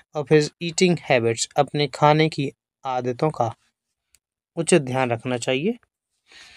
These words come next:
अ, पॉजिटिव थिंकिंग, यानी कि सकारात्मक सोच, should be kept in the mind,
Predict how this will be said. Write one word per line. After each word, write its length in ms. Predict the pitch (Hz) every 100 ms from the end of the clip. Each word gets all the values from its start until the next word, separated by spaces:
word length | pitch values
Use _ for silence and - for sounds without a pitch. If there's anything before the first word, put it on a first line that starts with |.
| - _ _ _ _ _ _ _ _ -
अ, 320 | 131 135 135 117 - _ _ -
पॉजिटिव 500 | 160 170 175 214 196 - 185
थिंकिंग, 500 | 175 175 180 180 175 _ _ _ 147
यानी 140 | 143
कि 140 | 139 156
सकारात्मक 880 | - 160 160 160 156 151 160 151
सोच, 460 | - 160 156 156 - _ - _ _ _ _ _
should 300 | - 214 214
be 160 | 190 170 -
kept 280 | 165 160 - - 147
in 140 | 143
the 100 | 147
mind, 420 | 147 156 143 123